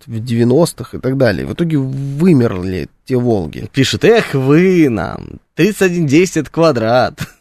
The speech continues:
Speaker 2: <laughs>
Speaker 1: Я, а, квадрат.
Speaker 2: Да, ну вот как называлось, вы, никто не написали, э, как называлось вот это с полукруглыми такими ф-, этими.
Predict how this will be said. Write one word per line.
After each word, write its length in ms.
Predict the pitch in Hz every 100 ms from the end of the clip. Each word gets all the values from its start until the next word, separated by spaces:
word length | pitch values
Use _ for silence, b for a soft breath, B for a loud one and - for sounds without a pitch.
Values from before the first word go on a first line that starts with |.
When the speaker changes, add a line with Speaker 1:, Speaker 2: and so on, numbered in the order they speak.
| - -
Speaker 2:
<laughs> 80 | 180 - - - _ - - _ 208 233 214 160 _ _ _ _ _ _ _ -
Speaker 1:
Я, 220 | 135 135
а, 440 | 131 120 107 110 117 - 98
квадрат. 540 | - 123 107 107 113 - _ _ _ _ _
Speaker 2:
Да, 340 | 117 117 127 107
ну 120 | 113
вот 160 | 117 -
как 220 | 180 139
называлось, 720 | 131 110 113 147 233 117 -
вы, 160 | 110 127
никто 580 | 107 123 127 143 - 156
не 80 |
написали, 600 | 135 127 - 123 104 101 -
э, 480 | - 73 71 69 -
как 180 | 156 147
называлось 580 | 135 110 127 214 151 -
вот 120 | 127
это 60 | 139
с 140 | - - _ _
полукруглыми 720 | 180 175 165 185 165 123 110
такими 400 | 92 98 92 92
ф-, 760 | 90 _ _ _ _ _ _ -
этими. 320 | - -